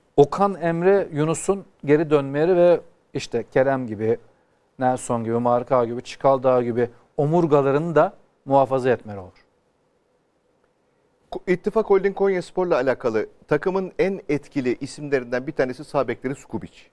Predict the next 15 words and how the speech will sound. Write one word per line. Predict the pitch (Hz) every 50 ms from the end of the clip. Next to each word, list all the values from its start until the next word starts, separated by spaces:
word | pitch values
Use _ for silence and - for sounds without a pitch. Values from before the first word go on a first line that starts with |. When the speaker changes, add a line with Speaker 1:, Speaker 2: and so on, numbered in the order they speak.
| _ _ _ _ _ _ _ _ _ _ _ _ _ _ _ _ _ _
Speaker 2:
Son | - - - 175 196
haftalarda | 202 190 - - 175 156 147 131 123 113 101 107 92 - _ _ _ _ _ _ _ _ _ _ _ - - - _ _ _ _
bir | 98 107 160 196 202 156 139
düşüş | 160 - - 180 - -
gözlemlediniz | - 151 151 151 139 127 147 143 147 139 135 127 120 127 123 113 95 85
mi? | 85 - _ _ _ _ _ _ _ _ -
Ben | 117 131 143 147
bunu | 147 151 147 135
soracağım | - 151 143 151 160 170 156
kaç | - 135 127
zamandır | - - 107 107 104 107 104
size. | - - 107 127 139
Yayın | 110 110 120 135 120 127
dışında | 127 139 139 143 135
da | 127 113 110